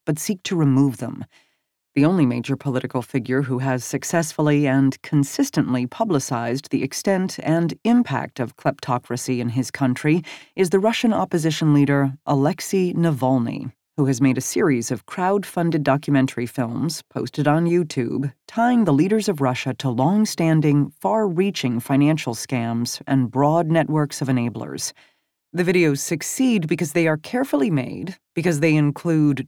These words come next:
juicy details, purporting to show aerial photographs of Putin's palace, a huge Black Sea residence with its own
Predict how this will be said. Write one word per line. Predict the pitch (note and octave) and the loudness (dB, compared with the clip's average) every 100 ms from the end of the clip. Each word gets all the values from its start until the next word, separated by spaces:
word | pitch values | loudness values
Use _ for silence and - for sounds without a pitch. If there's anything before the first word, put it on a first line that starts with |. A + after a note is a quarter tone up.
| B2+ | -10
juicy | A2 E3+ A#3 E3+ C3+ | -4 -2 0 0 -2
details, | A#2+ A#3+ - C3+ B2 A#2+ G#3 - - | 0 -2 -2 -4 -4 -4 -4 -8 -16
purporting | - D3 C#3+ C3+ B2+ A#2+ | -12 -4 -2 0 -2 -4
to | |
show | B2 C#3+ C3 - | -4 -2 -2 -2
aerial | D#3 D3+ C#3+ C3 | 0 2 2 -2
photographs | - D#3+ D3+ C#3 C3+ B2+ - | -2 -2 0 0 0 0 -4
of | C3 A2 | -8 -8
Putin's | _ G3+ D3 C#3+ B2+ - | _ -4 -2 -2 -2 -6
palace, | - G3+ B2 - D#3 - - _ - | -4 -2 -2 -4 -8 -12 -20 _ -8
a | |
huge | B2 F3 E3+ E3 D#3 A#2 | -6 -2 0 0 -2 -4
Black | C#3 C#3+ D3+ | -2 0 0
Sea | - - C#3+ | -4 -2 -2
residence | C3 C#3+ B2+ C3+ C#3 - | 0 -2 -2 -2 -2 -2
with | C3+ C3 | -4 -6
its | A2+ | -4
own | C#3+ C3 B2+ | -4 -2 -4